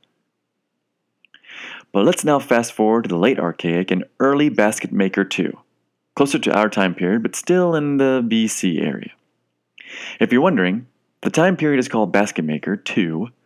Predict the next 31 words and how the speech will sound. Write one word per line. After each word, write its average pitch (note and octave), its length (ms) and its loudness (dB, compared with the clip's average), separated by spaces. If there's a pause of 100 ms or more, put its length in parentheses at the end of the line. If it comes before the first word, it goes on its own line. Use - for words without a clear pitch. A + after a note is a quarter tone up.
(380)
because B2 220 2
the A2+ 60 0
people F3+ 240 2
of C#3+ 60 2
the C3+ 60 2
Southwest A#2 800 0 (140)
made F#2+ 220 2
baskets. - 480 -2 (540)
Apparently, G2+ 640 0 (420)
the G2+ 60 0
baskets D3+ 400 0
were G2+ 80 0
woven G2+ 300 2
so A#2 200 0
tightly A2+ 540 -4
that A#2 120 -4
they D#3+ 100 4
could C3+ 140 0
hold B2+ 260 0
water. E2+ 500 -2 (1300)
And C3+ 120 4
what - 280 0
happened F#2+ 320 0
to - 40 -2
Basket G#2 360 0
Maker B2 260 2
one, E3+ 240 2
you G#2 80 2
may E2+ 160 0
ask? - 400 -8 (600)
Well, G3 300 2